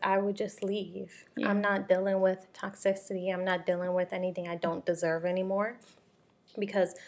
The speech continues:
Speaker 1: both women, men and women deserve healthy love. We all deserve it,
Speaker 2: Yeah.
Speaker 1: but we're all just so unaware of what that looks like. Majority of us,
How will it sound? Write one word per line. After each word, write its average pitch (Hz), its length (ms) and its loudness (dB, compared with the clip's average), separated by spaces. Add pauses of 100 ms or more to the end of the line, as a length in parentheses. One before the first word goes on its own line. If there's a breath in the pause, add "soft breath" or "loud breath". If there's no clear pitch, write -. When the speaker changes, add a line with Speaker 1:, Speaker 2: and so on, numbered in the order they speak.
(200 loud breath)
Speaker 1:
both 196 280 10
women, 185 320 2 (260)
men 180 460 2
and 202 200 2
women 185 400 0 (560 soft breath)
deserve 180 500 4
healthy 185 500 0
love. 175 260 2
We 180 200 -2
all 185 220 6
deserve 175 500 4
it, - 140 2
Speaker 2:
Yeah. 202 120 2
Speaker 1:
but 185 140 8
we're 180 200 4
all 185 220 4
just 185 320 -2
so 185 260 4
unaware 175 520 2
of 160 120 -8
what 175 200 4
that 170 240 0
looks 170 300 -2
like. 214 300 0 (380 soft breath)
Majority 196 600 6
of 196 140 0
us, 233 260 0